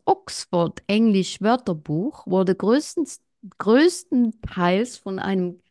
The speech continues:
geisteskranken Mörder geschrieben, namens William Chester Minor, während er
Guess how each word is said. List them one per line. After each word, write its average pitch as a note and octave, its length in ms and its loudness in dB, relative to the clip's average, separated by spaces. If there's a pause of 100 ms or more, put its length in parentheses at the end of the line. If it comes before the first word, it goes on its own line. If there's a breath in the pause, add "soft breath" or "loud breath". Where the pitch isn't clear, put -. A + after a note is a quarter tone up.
(180)
geisteskranken G#3+ 1200 -2
Mörder G#3+ 360 2
geschrieben, E3 720 -6 (320 soft breath)
namens F#3+ 720 0
William C#4+ 540 0
Chester A#3+ 500 -6
Minor, F#3 640 -4 (420)
während C4 400 0
er A#3+ 280 -2